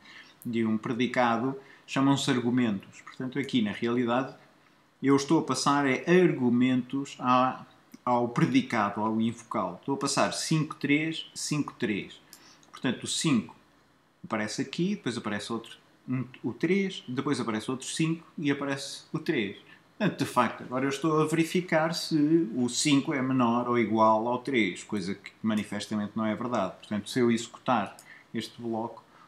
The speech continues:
o resultado vai ser falso. Ok? Muitas vezes nós estamos interessados em guardar o predicado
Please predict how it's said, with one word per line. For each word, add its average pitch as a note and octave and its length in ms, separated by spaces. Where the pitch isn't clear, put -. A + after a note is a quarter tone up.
o A#2 60
resultado G#2+ 600
vai A2+ 140
ser G#2+ 260
falso. - 500
Ok? C#3 320
Muitas B3 320
vezes C#3+ 300
nós D#3+ 220
estamos C3+ 260
interessados A#2 720
em C3+ 320
guardar E3 520
o C3 120
predicado A#2 800